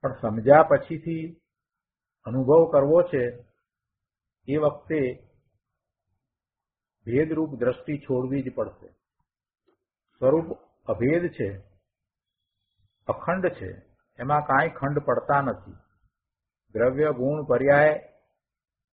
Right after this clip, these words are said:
એવા કોઈ ખંડ પડતા નથી. અનંત ગુણ એવા કોઈ ભેદ પડતા નથી.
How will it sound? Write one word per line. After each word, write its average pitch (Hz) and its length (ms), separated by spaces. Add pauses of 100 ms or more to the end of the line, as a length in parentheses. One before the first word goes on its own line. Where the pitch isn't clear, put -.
(180)
એવા 143 260
કોઈ 147 280
ખંડ 135 300
પડતા 120 440
નથી. - 280 (1400)
અનંત 147 340
ગુણ 156 440 (1200)
એવા 143 220
કોઈ 143 280
ભેદ 131 380
પડતા 120 360
નથી. 98 320